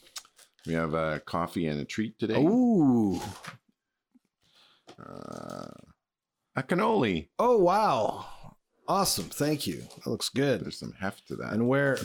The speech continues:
Speaker 2: where the, what non-sponsoring bakery is this one from?
Speaker 1: This is from the, uh, art-, artisan bake shop across the street.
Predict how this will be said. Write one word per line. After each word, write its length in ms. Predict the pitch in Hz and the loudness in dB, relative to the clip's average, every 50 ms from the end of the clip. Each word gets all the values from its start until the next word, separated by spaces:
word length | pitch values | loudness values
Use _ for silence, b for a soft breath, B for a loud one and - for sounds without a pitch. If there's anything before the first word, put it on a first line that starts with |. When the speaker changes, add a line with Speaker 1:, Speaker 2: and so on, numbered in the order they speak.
| 82 82 | -8 -10
Speaker 2:
where 400 | - - 123 127 135 131 127 123 | -6 -2 0 0 2 2 2 0
the, 420 | 117 107 104 113 113 107 92 76 - 123 | 0 -2 -2 -2 -2 -2 -4 -6 -2 -2
what 240 | 135 139 131 - _ _ _ _ _ _ _ _ - | 0 0 -2 -4 _ _ _ _ _ _ _ _ -2
non-sponsoring 1800 | 117 120 120 123 131 135 135 135 135 135 135 135 127 113 - - - - - 117 123 127 120 - 117 120 117 113 110 110 107 101 - 104 110 | 0 2 2 2 2 2 4 4 4 4 4 4 2 0 -2 -6 -4 -2 0 0 2 2 0 0 0 2 2 2 2 0 -2 -4 -6 -8 -2
bakery 400 | 110 113 113 - - 117 110 104 | -2 -2 -2 0 0 0 2 2
is 140 | 98 95 98 | 0 0 -2
this 200 | 104 101 - - | -4 -6 -4 -4
one 140 | 110 95 90 | -4 -4 -4
from? 220 | - - 67 60 | -6 -10 -10 -10
Speaker 1:
This 100 | 62 - | -6 -4
is 140 | 90 82 - | -4 -4 -4
from 360 | - - 85 82 80 78 67 | -4 -2 0 0 0 -2 -2
the, 560 | 64 78 80 80 80 80 80 80 80 78 76 - | -2 0 0 0 0 0 0 0 0 0 -2 -4
uh, 440 | - 73 76 76 76 73 73 69 69 - - | -4 -4 -4 -2 -2 -2 -4 -4 -6 -6 -8
art-, 180 | 73 71 - _ _ _ _ | -8 -10 -10 _ _ _ _
artisan 460 | - 73 80 78 76 76 85 85 78 73 | -8 -6 -6 -6 -6 -6 -6 -6 -4 -4
bake 240 | - 76 76 - | -4 -6 -6 -6
shop 260 | - - 80 76 73 - | -6 -6 -6 -6 -6 -8
across 360 | 73 - - 82 73 - - | -12 -10 -8 -8 -8 -8 -10
the 60 | - | -14
street. 280 | - - - - - - | -16 -16 -18 -18 -20 -20